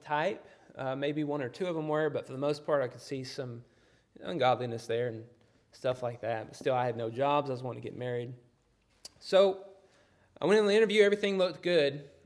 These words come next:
uh, and it seemed like they were gonna hire me. They actually wanted to hire me. <laughs> Um,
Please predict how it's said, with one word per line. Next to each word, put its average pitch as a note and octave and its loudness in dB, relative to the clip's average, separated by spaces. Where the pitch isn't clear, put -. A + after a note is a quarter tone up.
uh, B2+ 0
and C3 -4
it A#2+ -10
seemed F#3+ -2
like C#3+ -2
they E3 4
were F#3 -4
gonna D3+ -2
hire F3+ -2
me. A#2 -4
They B2+ 0
actually D3 -2
wanted B2 -8
to - -8
hire F#3+ -4
me. G#2+ -10
<laughs> - -
Um, D#3 2